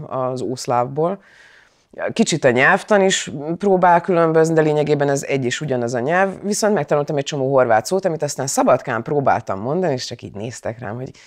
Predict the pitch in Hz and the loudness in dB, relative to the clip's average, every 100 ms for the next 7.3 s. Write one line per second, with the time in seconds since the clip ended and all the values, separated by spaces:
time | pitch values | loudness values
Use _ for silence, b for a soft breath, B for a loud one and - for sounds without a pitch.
0 | B - 147 139 127 - 98 131 151 156 | B -6 0 2 2 0 -8 -4 0 2
1 | 131 110 113 131 143 143 139 127 113 117 | 2 2 2 2 2 -2 -2 0 0 0
2 | 110 135 131 117 139 - 135 127 - 113 | -2 0 2 2 2 0 -4 -4 -2 -2
3 | 127 131 107 110 - b b b - 143 | 2 2 2 0 -6 b b b 0 2
4 | 131 120 110 127 120 120 110 113 - 92 | 4 4 4 4 4 2 -4 -6 -4 -2
5 | 82 - 98 90 92 113 107 - 104 85 | -2 -6 -6 -6 -4 -4 -4 0 0 0
6 | 101 110 101 107 80 117 127 110 101 - | -4 -4 -6 -6 -10 -6 -6 -6 -6 -8
7 | 87 76 80 | -8 -8 -10